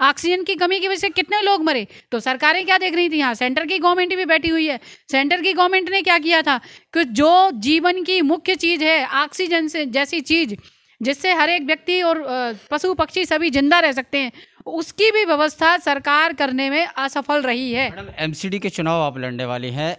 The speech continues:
Speaker 2: एमसीडी में जो एमसीडी कर्मचारी हैं उनको सैलरी नहीं मिल रही है। अभी, अ, बीजेपी ने आम आदमी पार्टी को और आम आदमी पार्टी ने बीजेपी, बीजेपी के ऊपर कई लाखों और कई करोड़ रुपए के आरोप लगाए हैं,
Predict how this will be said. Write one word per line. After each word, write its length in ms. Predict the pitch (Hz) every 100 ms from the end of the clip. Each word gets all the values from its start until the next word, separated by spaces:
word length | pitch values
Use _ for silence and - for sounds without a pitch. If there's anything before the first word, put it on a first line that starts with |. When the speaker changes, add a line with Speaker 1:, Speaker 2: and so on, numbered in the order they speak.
| -
Speaker 2:
एमसीडी 540 | 139 139 - 151 170
में 140 | 185
जो 100 | 165
एमसीडी 460 | 170 139 139 - 170
कर्मचारी 560 | 160 147 139 139 151 170
हैं 180 | 113 -
उनको 260 | 139 135 165
सैलरी 420 | - 156 160 208
नहीं 120 | 202
मिल 140 | 160 123
रही 180 | 120
है। 200 | 107 110 - _ - - -
अभी, 480 | 135 147 180 202 190
अ, 100 | 143
बीजेपी 420 | 135 156 175 185
ने 100 | 185
आम 160 | 170 151
आदमी 180 | 151 151
पार्टी 320 | 139 135 170
को 120 | 165
और 120 | 185
आम 180 | 160 151
आदमी 180 | 165 170
पार्टी 260 | 151 143 156
ने 120 | 160
बीजेपी, 360 | 139 139 151
बीजेपी 460 | 151 131 139 147 151
के 80 | 143
ऊपर 160 | 139
कई 340 | 160 165 170 180
लाखों 380 | 147 135 - 165
और 60 | 156
कई 100 | 151
करोड़ 260 | 139 131
रुपए 220 | 135 139
के 80 | 143
आरोप 320 | 156 127 127
लगाए 260 | 113 107 107
हैं, 180 | 117